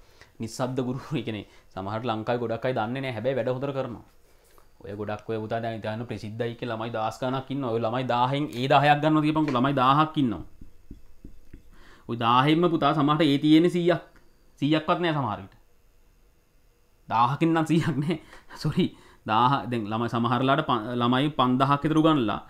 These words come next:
ඔතනින් සමහර විට ඒ යම් ප්‍රමාණයක් එනවා. දැන් ළමයි සාමාන්‍යයෙන් අපි හිතමු ඒ දා-, ඒ ළමයි දාහක් ඉන්න පන්තියක් කියලා. ඔතන ඒ අසූවක් විතර ඉන්නවා කියමුකෝ. ඉතින්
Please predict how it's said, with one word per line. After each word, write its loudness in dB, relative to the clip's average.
ඔතනින් 2
සමහර 2
විට 2
ඒ 2
යම් -4
ප්‍රමාණයක් -2
එනවා. -8
දැන් -10
ළමයි -6
සාමාන්‍යයෙන් -4
අපි -2
හිතමු 0
ඒ -2
දා-, -2
ඒ -10
ළමයි -2
දාහක් 2
ඉන්න 2
පන්තියක් 0
කියලා. -6
ඔතන -2
ඒ 4
අසූවක් 4
විතර 2
ඉන්නවා 2
කියමුකෝ. -2
ඉතින් -20